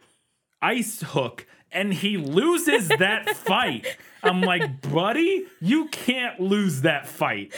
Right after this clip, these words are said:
Speaker 1: You have all the reach in the world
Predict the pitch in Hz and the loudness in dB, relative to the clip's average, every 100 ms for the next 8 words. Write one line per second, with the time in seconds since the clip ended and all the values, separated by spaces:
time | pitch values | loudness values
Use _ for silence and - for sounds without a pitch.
0 | - - - 262 - 392 233 247 214 202 | -14 -8 -4 -2 0 2 2 2 0 -2
1 | 190 170 - - 160 196 285 302 254 220 | -4 -6 -10 -4 0 2 2 0 0 -2
2 | 233 - 214 196 170 160 165 131 117 117 | -2 0 0 0 -2 -2 -2 -2 -4 -6